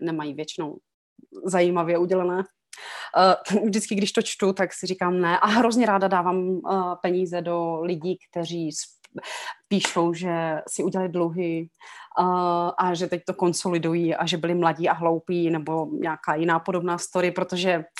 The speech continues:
já jsem v jejich bo-, eh, botech byla a, hm, vím, že když člověk jaksi prozře, tak potom,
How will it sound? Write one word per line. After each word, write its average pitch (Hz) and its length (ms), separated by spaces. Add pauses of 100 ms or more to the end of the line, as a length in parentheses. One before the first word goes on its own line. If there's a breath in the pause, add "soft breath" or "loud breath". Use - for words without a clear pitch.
(340 loud breath)
já 196 80
jsem 214 180
v 196 60
jejich 196 220
bo-, 170 180 (280)
eh, 180 320
botech 185 340
byla 165 380 (200)
a, 185 360 (480)
hm, 202 440
vím, 202 220
že 190 240
když 185 340
člověk 190 480 (340 loud breath)
jaksi 208 260
prozře, 196 680 (320 loud breath)
tak 202 220
potom, 202 280